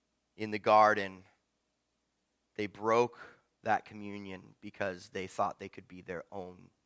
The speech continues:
They wanted to decide for themselves what was good and what was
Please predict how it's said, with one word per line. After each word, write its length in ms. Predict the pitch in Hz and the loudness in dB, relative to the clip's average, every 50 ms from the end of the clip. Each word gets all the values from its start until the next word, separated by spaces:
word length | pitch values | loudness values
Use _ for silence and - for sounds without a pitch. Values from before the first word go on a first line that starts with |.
| _ _ _ _ _ _ _ _ _ _ _ _ _ _ _ _ - | _ _ _ _ _ _ _ _ _ _ _ _ _ _ _ _ -8
They 80 | 104 101 | -6 -2
wanted 360 | 101 107 107 107 110 104 98 | 0 2 2 2 0 -4 -6
to 60 | 107 101 | -8 -4
decide 680 | 107 113 104 - - - - 120 127 127 127 131 127 | -2 -2 -2 -2 2 6 10 10 12 12 10 8 4
for 180 | - - 135 127 | -2 -4 -4 -4
themselves 1160 | 117 120 113 110 - - - - 123 117 107 98 95 95 98 95 107 - - - - - _ _ _ _ _ _ _ _ _ _ _ _ _ _ _ _ _ _ _ _ _ _ _ _ _ _ _ _ _ _ _ _ _ _ - | -2 -4 -4 -6 -8 -8 -4 0 2 2 4 2 0 -2 -8 -12 -16 -20 -20 -20 -20 -20 _ _ _ _ _ _ _ _ _ _ _ _ _ _ _ _ _ _ _ _ _ _ _ _ _ _ _ _ _ _ _ _ _ _ -4
what 180 | 104 110 92 92 | -2 0 0 0
was 220 | 104 98 92 - | -2 -6 -8 -10
good 400 | - - 123 120 110 101 92 95 | -6 -2 0 0 0 0 -2 -4
and 160 | 95 92 95 | -6 -8 -8
what 160 | 98 87 - | -8 -10 -10
was 400 | 87 98 92 92 87 - - - | -10 -12 -12 -12 -12 -14 -14 -16